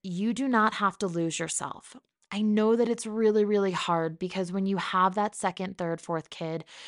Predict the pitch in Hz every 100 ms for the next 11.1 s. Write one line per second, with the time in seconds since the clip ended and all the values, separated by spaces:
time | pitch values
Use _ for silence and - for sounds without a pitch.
0 | - - 190 202 190 - - - 196 185
1 | 175 208 190 - - 180 175 170 - 175
2 | 175 180 165 156 - 151 - - - -
3 | - - 175 170 151 170 160 175 180 202
4 | - _ 202 208 180 - 165 151 147 185
5 | - - - - 185 185 180 180 - -
6 | 175 196 226 226 233 247 - 160 151 147
7 | 147 135 - 151 175 - - _ _ _
8 | 302 277 254 - 254 254 262 - - 233
9 | 240 240 - 220 214 226 202 175 180 202
10 | 220 190 202 185 185 - - - 185 180
11 | 185